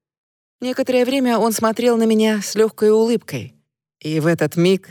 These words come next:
меня переполняли чувства. «Мы же можем остаться друзьями, да?» «Я надеюсь»,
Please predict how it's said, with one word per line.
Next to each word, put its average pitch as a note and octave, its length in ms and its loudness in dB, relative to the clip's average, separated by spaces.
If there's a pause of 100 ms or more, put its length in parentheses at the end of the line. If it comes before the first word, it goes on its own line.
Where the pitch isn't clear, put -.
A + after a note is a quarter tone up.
меня F3+ 300 0
переполняли E3 680 0
чувства. D3 460 -10 (800)
«Мы G3+ 140 2
же G#3 100 0
можем B3 280 0
остаться E3 420 -2
друзьями, D#3 640 0
да?» A3+ 240 0 (760)
«Я B3+ 160 -2
надеюсь», A#3+ 600 -2